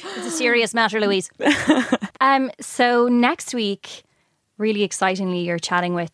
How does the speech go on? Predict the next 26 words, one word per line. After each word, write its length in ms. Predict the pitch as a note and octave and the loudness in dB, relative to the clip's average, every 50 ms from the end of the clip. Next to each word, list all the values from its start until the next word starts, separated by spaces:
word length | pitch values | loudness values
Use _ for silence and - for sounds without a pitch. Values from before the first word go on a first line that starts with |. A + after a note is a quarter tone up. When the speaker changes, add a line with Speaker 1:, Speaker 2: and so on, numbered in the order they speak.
| - - | -12 -10
Speaker 1:
Rosanna 320 | G3 G3 F#3 F3+ F3 E3+ | -8 -6 -4 -4 -4 -2
Davison 460 | E3+ F#3+ G3+ B3+ C4+ C4 - A3 F3+ A3+ | 0 2 2 2 2 0 -2 -2 -2 0
Speaker 2:
I 80 | G#3+ | 0
Speaker 1:
on 80 | G3+ G3+ | 0 2
Speaker 2:
know. 160 | G3+ G3+ G3+ | 4 4 4
Speaker 1:
the 60 | G#3 | 4
podcast. 400 | G#3+ G#3 G3 A3+ A#3 A#3 A3+ G#3+ - | 4 2 2 2 2 0 0 0 0
Speaker 2:
Oh 80 | G#3 | 2
my 140 | G3+ G3+ G3 | 2 2 2
God, 240 | F#3 F#3+ F#3+ F#3+ F#3 | 2 0 0 0 -2
she's 360 | - - G3 F#3+ F3+ - - | -2 -4 -4 -4 -4 -6 -10
incredible. 560 | - F#3 - - F3 F3 E3+ F3 F3 F3 F3+ - - | -10 -8 -6 -4 -4 -4 -4 -4 -4 -6 -6 -8 -6
So 220 | A3+ A3+ G3 F#3+ | -2 2 2 4
Speaker 1:
Yeah. 60 | G3 | 4
Speaker 2:
inspiring. 760 | G3+ G3 - - - F3+ F3 F3 F3 F3 E3+ E3+ E3+ E3+ - - _ _ - | 2 0 -2 -2 -2 0 2 2 2 0 0 -2 -2 -4 -6 -8 _ _ -18
Her 320 | - - F#3 F#3 F3+ F3+ F3 | -10 -6 -4 -4 -4 -4 -4
story, 580 | - - - G3 F#3+ F#3+ F#3 F3+ F3+ F3+ F3+ - - - - - - - - _ _ - | -4 0 2 2 4 4 4 4 2 0 -2 -4 -8 -18 -20 -20 -20 -20 -20 _ _ 0
I'm 80 | F#3+ | 0
sure 420 | F3 - - F#3+ F#3 F3+ F3 - - _ _ _ _ _ _ - | 0 4 4 6 6 6 4 2 0 _ _ _ _ _ _ -8
some 180 | - - F#3 | -2 0 2
of 120 | F3+ F3+ E3 | 2 4 2
you 60 | F3+ | 2
listening 300 | E3+ F3 F3 - - F3 E3+ | 2 2 0 0 -2 -4 -4
have 100 | E3+ - | -4 -6
heard 300 | - - F#3+ F#3+ F#3+ F#3 | -4 0 2 2 4 4
it. 300 | F#3 F#3 F#3 - - | 4 4 2 -2 -6